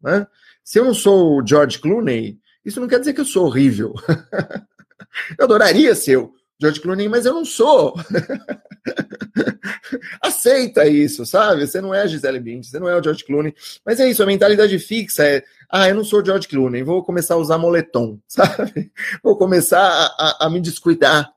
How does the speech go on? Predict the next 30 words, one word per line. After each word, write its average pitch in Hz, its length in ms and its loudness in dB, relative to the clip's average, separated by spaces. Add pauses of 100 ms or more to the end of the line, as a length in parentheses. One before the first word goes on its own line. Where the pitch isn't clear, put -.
né? 165 360 0
Eu 165 100 -2
vou 139 100 -6
começar, 160 560 -2 (340)
né, 185 340 2
a 165 280 -6
abdicar, 170 600 -2
abrir 170 220 -2
mão 190 380 0
do 151 100 2
jogo, 110 480 -2
da 117 140 2
vida, 107 520 -12
né? 185 380 2 (320)
Eu 160 80 2
não 202 80 2
vou 190 120 4
caprichar 175 460 2
porque - 160 -2
eu 190 60 4
sou 196 180 2
ruim 196 180 0
mesmo, 175 540 -4
eu 175 100 0
sou 180 160 -6
incapaz. 175 720 -4 (380)
Foda-se, 202 600 2
desculpa, 127 480 -2
gente, 107 320 -10
dane-se. 147 680 -2